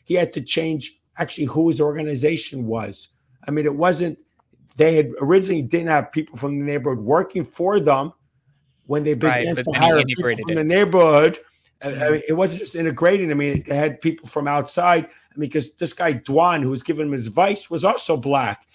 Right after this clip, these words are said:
Speaker 1: And they
Speaker 2: Mm-hmm.
Speaker 1: called him names too. It wasn't only a
Speaker 2: Mm-hmm.
Speaker 1: black-white thing. It was an outsider-insider thing. So they had to hire people that were not only black, but people who the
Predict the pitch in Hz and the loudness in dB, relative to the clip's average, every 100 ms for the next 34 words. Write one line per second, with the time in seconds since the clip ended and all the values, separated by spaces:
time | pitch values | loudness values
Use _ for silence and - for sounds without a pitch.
0 | _ 147 147 170 131 165 165 165 156 156 | _ -6 -2 -2 2 2 2 0 -2 -2
1 | 156 - - 208 170 127 165 156 160 151 | -4 -8 2 4 4 2 0 -2 -4 -4
2 | 143 123 151 147 - 180 190 - 151 139 | -6 -2 -2 -2 0 0 0 -2 -6 -6
3 | 143 143 147 160 - 147 143 143 147 - | -6 -6 -6 -6 -4 -4 -2 -6 -8 -8
4 | 131 120 117 - 131 110 - _ _ _ | -6 -6 -6 -10 -12 -14 -16 _ _ _
5 | - 147 208 208 190 139 175 185 185 156 | -10 -4 -2 -2 -2 2 2 2 0 -4
6 | - 147 139 139 151 151 139 123 139 151 | -4 -4 -4 -4 -6 -6 -6 -4 -4 -4
7 | 156 - - 135 123 143 131 143 | -4 -10 -8 -8 -6 -6 -6 -8